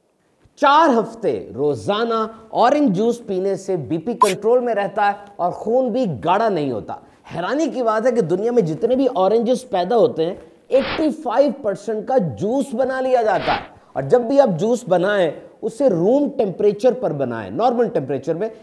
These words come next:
इससे जूस ज़्यादा निकलेगा। और जब भी ऑरेंज को काटें या जूस निकाल लें, तो फौरन पी लें या खा लें। अगर खुली हवा में छोड़ेंगे,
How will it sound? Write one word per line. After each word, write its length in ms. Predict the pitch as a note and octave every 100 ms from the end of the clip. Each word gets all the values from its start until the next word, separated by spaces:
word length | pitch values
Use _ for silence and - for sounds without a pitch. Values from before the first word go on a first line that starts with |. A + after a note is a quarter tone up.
| -
इससे 340 | F#3+ - - B3+
जूस 520 | B2+ D#3 G#3 A#3+ -
ज़्यादा 300 | E3 F3+ A3
निकलेगा। 480 | E3 A#2+ C3+ G#2+ F#2+ - _ -
और 400 | - A#3+ A#3+ - C3
जब 260 | A#3+ B3
भी 140 | C4+ C#4+
ऑरेंज 520 | D4 G#3 A3+ C4 G3+
को 160 | B3+ B3
काटें 840 | - F#3+ F#3 - A3 C3+ - -
या 100 | F3
जूस 580 | F#3+ A#2+ F3+ C#4 D4+ -
निकाल 480 | D#3+ E3 E3 F#3+ A#3
लें, 300 | G3 F#3 F#3 - -
तो 80 | C#4
फौरन 480 | C4+ C4+ D#4 D#4+ C#4+
पी 240 | - C#4
लें 200 | C#4 C#4+
या 120 | C#4 B3+
खा 260 | - G#3+
लें। 300 | E3+ B2+ -
अगर 180 | G3 A#3
खुली 320 | - C4 C#4+
हवा 220 | A#3+ A3
में 120 | A3+ A3
छोड़ेंगे, 560 | - A#3+ B3+ F#3+ F3+